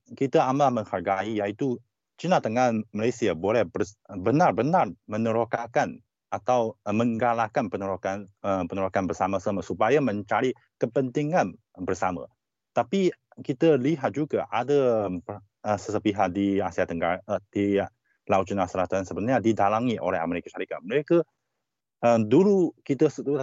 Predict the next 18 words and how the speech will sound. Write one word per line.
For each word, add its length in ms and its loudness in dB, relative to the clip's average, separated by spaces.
sudah 240 0
tengok, 480 0
uh, 240 -2
sudah, 500 0
uh, 140 -12
kalau 260 2
di 80 2
Laut 220 0
Cina 180 -4
Selatan 400 -4
mengawal 640 2
stabil 460 -2
dalam 220 -2
satu 180 -4
tempoh 240 -2
yang 80 -2
cukup 220 -8
panjang. 320 -4